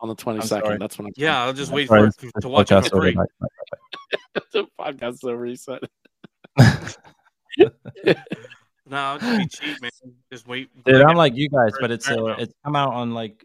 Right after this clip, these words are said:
Speaker 2: it's on U K Amazon Prime now. Um, and I watched it and I was like, I didn't go because I was so busy. Like, when that
Speaker 1: Uh-huh.
Speaker 2: film launched, was in the midst of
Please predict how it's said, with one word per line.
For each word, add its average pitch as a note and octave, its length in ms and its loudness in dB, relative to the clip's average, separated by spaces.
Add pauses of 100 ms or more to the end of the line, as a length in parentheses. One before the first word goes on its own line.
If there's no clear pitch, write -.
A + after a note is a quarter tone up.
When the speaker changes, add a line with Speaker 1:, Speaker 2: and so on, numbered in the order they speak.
Speaker 2:
it's B2 180 -14
on C#3+ 220 -6
U C3 200 -8
K B2 400 -10
Amazon A2+ 600 -8
Prime G#2+ 380 -8
now. G2 320 -12 (500)
Um, F#2+ 520 -10 (380)
and A2+ 80 -2
I A#2+ 120 0
watched A#2 380 2
it A2 40 -4
and G#2 100 -4
I G2+ 40 -2
was G2 80 -6
like, F#2+ 140 -6 (920)
I C#3+ 180 2
didn't F#3 240 -2
go C#3+ 220 0
because C3 300 -6
I B2 60 0
was A2+ 140 -8
so B2 220 -6
busy. B2+ 480 -6
Like, A2+ 240 -6
when B2 260 -2
that C3 160 -4
Speaker 1:
Uh-huh. - 180 -8
Speaker 2:
film A#2 160 -4
launched, A2+ 340 -6
was A2 120 -12
in G2+ 120 -6
the G2 100 -8
midst G#2 400 -10
of F#2+ 120 -14